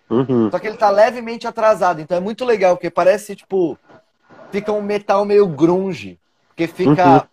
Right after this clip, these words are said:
Speaker 1: Uhum.
Speaker 2: um som podreira de um lado, você
Speaker 1: Mas
Speaker 2: abre o
Speaker 1: tem o
Speaker 2: pan
Speaker 1: tight,
Speaker 2: assim,
Speaker 1: né?
Speaker 2: é, e do outro lado o riff comendo durão. Você fala, "Puta,
Speaker 1: Uhum.
Speaker 2: é isso", tá ligado?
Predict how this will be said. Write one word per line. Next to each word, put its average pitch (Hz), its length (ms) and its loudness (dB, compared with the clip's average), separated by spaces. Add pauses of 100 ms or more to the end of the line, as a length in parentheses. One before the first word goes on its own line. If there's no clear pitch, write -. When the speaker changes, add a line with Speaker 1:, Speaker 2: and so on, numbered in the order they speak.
Speaker 1:
Uhum. 220 80 -8
Speaker 2:
um 214 40 -8
som 202 340 -2
podreira 180 640 0
de 147 80 -8
um 147 120 -8
lado, 190 520 0 (460)
você - 100 -6
Speaker 1:
Mas 160 100 4
Speaker 2:
abre 165 140 2
o - 40 2
Speaker 1:
tem 156 100 6
o 175 40 6
Speaker 2:
pan 175 240 6
Speaker 1:
tight, 190 160 0
Speaker 2:
assim, 170 140 0
Speaker 1:
né? 147 160 2 (720)
Speaker 2:
é, 170 260 -2 (100)
e 151 80 -10
do 151 100 -2
outro 180 180 -2
lado 196 380 2 (180)
o 170 80 -4
riff 185 440 -8
comendo 196 640 -4
durão. 185 580 0 (380)
Você 165 80 -12
fala, 147 200 -2
"Puta, 113 340 -4
Speaker 1:
Uhum. 104 60 -6
Speaker 2:
é 147 100 -2
isso", 165 400 -4
tá - 120 -12
ligado? 113 440 -2